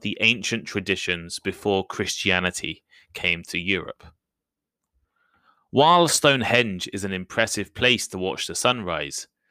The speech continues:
perhaps the best place in the world to celebrate the equinox is at the ancient Mayan pyramid of Chichen Itza in Mexico.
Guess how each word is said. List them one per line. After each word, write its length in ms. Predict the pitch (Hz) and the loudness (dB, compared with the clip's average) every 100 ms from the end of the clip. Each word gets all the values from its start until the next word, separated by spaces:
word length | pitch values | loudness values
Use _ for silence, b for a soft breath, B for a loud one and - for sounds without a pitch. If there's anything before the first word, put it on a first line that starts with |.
| b b - | b b 0
perhaps 460 | 113 156 151 - | 2 4 2 2
the 100 | - | -2
best 400 | - 131 139 - | 2 4 4 -2
place 380 | - 107 98 - | 0 2 2 -2
in 160 | 98 92 | -4 -4
the 80 | |
world 420 | 95 127 107 78 80 - | 2 4 4 0 -8 -10
to 140 | 95 | -8
celebrate 500 | - 107 95 98 - | 2 4 4 2 2
the 140 | 95 | 2
equinox 760 | 110 - - 85 78 - - - _ b b b b b | 2 2 -6 -10 -10 -12 -16 -16 _ b b b b b
is 200 | 117 110 | 0 4
at 200 | 127 107 | 2 0
the 180 | - 113 | -8 -2
ancient 580 | 127 147 95 - 147 113 | 0 0 -2 -4 -4 -6
Mayan 500 | 104 107 123 127 127 | 0 4 4 2 0
pyramid 600 | - 107 95 87 82 - _ _ _ | -2 0 0 0 -4 -6 _ _ _
of 140 | 85 - | -10 -4
Chichen 440 | - 147 - 135 | 2 2 2 0
Itza 460 | 123 - - 80 - _ _ _ | 0 -2 -4 -4 -6 _ _ _
in 200 | 107 98 | -4 0
Mexico. 500 | 107 - - 92 - | -2 -2 -4 -4 -8